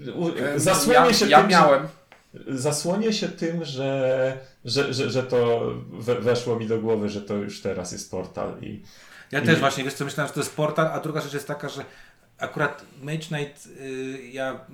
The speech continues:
Speaker 3: uczciwie powiem, myśmy zagrali z Pciunkiem jedną partię chyba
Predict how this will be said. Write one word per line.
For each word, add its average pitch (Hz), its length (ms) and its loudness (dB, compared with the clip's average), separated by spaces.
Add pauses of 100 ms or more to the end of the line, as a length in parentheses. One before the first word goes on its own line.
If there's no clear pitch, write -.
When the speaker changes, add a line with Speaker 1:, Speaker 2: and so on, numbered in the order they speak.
(120)
Speaker 3:
uczciwie 127 320 -8
powiem, 123 220 -4
myśmy 113 240 -8
zagrali 110 280 -4
z 107 40 -8
Pciunkiem 113 520 -8
jedną 110 340 -4
partię 95 340 -6
chyba 117 380 -6